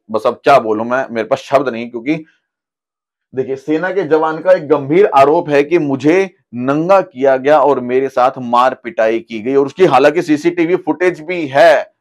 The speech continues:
लेकिन सीसीटीवी फुटेज को सुरक्षित रखने के लिए कहा गया है ताकि वो चीज लीक आउट ना हो, क्योंकि हमारे भारतीय सेना की बात है, भारतीय सेना के जवान की बात है,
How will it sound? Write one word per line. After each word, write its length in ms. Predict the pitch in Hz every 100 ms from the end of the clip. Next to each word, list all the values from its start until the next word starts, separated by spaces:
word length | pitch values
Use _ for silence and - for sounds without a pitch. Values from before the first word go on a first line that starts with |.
| 117
लेकिन 200 | 139 156
सीसीटीवी 500 | 147 147 151 151 151
फुटेज 360 | 131 123 135
को 140 | - 156
सुरक्षित 540 | - 160 156 - 185
रखने 320 | 139 127 135
के 180 | 117 123
लिए 240 | 117 131 143
कहा 280 | 113 113
गया 220 | 120 117 113
है 100 | 123
ताकि 280 | 123 120
वो 160 | 123 117
चीज 180 | 123 117
लीक 260 | 120 120
आउट 140 | 123 120
ना 60 | 113
हो, 120 | 117
क्योंकि 220 | 123 120
हमारे 240 | 117 110 117
भारतीय 320 | 107 - 123
सेना 320 | - 113 127
की 140 | 127
बात 240 | 113 110 123
है, 80 | 120
भारतीय 360 | 104 95 120
सेना 240 | 117 113 117
के 120 | 123
जवान 480 | 113 110 113 156 139
की 100 | 120
बात 240 | 104 104
है, 140 | 147